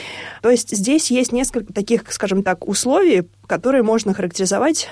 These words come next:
а, социальным, предприятие социальным. То есть это инновационная деятельность,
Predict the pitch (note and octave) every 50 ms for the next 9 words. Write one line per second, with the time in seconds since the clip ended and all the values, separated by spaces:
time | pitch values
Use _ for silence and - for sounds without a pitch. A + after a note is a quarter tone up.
0 | - - - G3+ F#3+ F#3 F3+ E3+ F3 - G3 - - A3+ A3+ A3+ G#3 G3+ - -
1 | - G#3+ G#3 A3+ A#3+ D4 F4+ - - - - G3+ - - A3+ G3 F3 F3+ D#3+ D3
2 | C#3+ D#3+ - - - F#3+ - - - G3+ - G3 G3+ G3+ G3+ G3+ - B3 A#3 G3+
3 | F#3 F3+ F3 F3 A3+ C4+ E4 F4 - - E4+ D#4+ D#4+ D#4 - - -